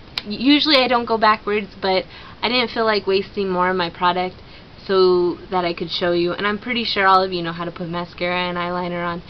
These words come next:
Make sure that you put it on your waterline and on your ti-,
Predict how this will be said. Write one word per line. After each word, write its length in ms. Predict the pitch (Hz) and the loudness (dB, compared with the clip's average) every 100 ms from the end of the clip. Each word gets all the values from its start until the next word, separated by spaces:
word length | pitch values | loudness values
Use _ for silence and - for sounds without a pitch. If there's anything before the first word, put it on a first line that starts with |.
| - - 208 | -16 -8 -2
Make 140 | 220 | 0
sure 220 | - 269 | 2 2
that 120 | 247 | 0
you 80 | 208 | -2
put 200 | 202 220 | -4 -4
it 100 | 208 | 2
on 200 | - 196 | 2 2
your 120 | 190 | 0
waterline 560 | 180 190 208 247 262 262 | 4 4 4 2 2 0
and 240 | - 220 233 | -2 0 2
on 200 | 226 208 | 0 -2
your 100 | 190 | -4
ti-, 320 | 202 214 | -4 -4